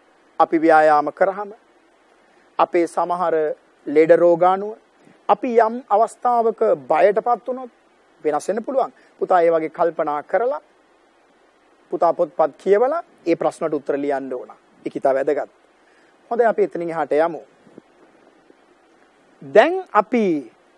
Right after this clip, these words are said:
ඔයත් එක්ක කතා කරන්න බලාපොරොත්තු වෙනවා ශරීරය තුල. දැන් පුතා දන්නවා අපේ ඇඟේ තියෙන ලේ පිළිබඳව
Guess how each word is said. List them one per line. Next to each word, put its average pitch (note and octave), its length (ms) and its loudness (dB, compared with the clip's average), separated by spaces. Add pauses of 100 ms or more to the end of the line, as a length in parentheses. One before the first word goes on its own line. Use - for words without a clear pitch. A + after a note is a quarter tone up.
(120)
ඔයත් A#3 320 4
එක්ක A3 180 4
කතා G#3+ 420 0
කරන්න F#3+ 300 -4
බලාපොරොත්තු F3 600 -4
වෙනවා F3+ 360 -6 (580)
ශරීරය C4 720 6
තුල. A#3 240 2 (480)
දැන් F3+ 140 0
පුතා F3 300 2
දන්නවා E3 520 -2
අපේ D#3+ 360 0
ඇඟේ D#3 280 -4
තියෙන D3 380 -6
ලේ D3 180 -6
පිළිබඳව C#3+ 500 -6